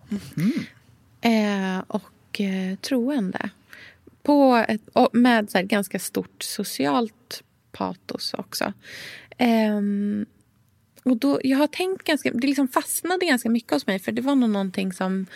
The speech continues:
Speaker 2: alla fall i mig... Jag liksom studsade lite på det, jag reagerade lite på det och kände så här,
Speaker 1: Mm.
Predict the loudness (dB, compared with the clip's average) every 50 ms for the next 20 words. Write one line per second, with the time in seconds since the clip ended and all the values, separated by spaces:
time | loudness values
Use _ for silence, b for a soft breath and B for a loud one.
0 | B B B B B -2 0 0 2 2 2 2 2 0 -2 -2 0 2 4 4
1 | 4 4 4 4 4 4 4 4 4 4 4 4 2 0 -4 _ _ _ _ _
2 | _ _ _ _ _ _ _ _ _ _ _ _ _ 0 4 4 6 6 4 2
3 | 2 2 0 2 2 0 -2 -2 -2 -2 0 2 2 4 4 4 4 2 0 -4
4 | -6 -2 0 2 2 2 2 4 2 2 2 2 2 4 4 4 4 2 0 -2
5 | -6 -6 -8 -10 -12 -8 -6 -4 -4 -4 -4 -4 -4 -4 -4 -6 -4 -4 -2 -2
6 | -2 -2 -4 -6 -4 -2 -2 0 0 -2 -4